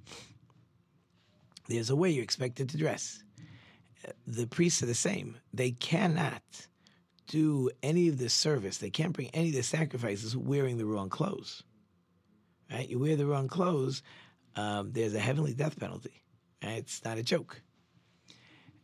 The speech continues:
And I always found it fascinating. Um, the priests are walking around in beautiful white garments. You know, depending, in,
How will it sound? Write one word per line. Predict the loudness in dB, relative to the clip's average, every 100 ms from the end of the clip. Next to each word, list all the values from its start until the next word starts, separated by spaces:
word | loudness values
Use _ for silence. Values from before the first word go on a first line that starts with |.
| -20 -6
And | -2 0 0 -2 -4 -8 -6
I | -2 2
always | 2 2 0
found | 0 0 -4
it |
fascinating. | -4 0 0 0 -4 -8 -10 -12 -18 -20 -20 -20 _ -8
Um, | -4 -2 -4 -8 -10
the | -6 -6
priests | -4 0 0 2 0
are |
walking | 2 0 0 -4
around | -4 -4 -4
in | -6
beautiful | -6 -4 -2 -2 -4 -8 -8 -6
white | -4 -4 -4
garments. | -6 -6 -8 -14 -12 -10 -12 -18 _ _ _ -20 -20 -20 -20 _
You | -4
know, | 0
depending, | 2 2 2 0
in, | -4 -8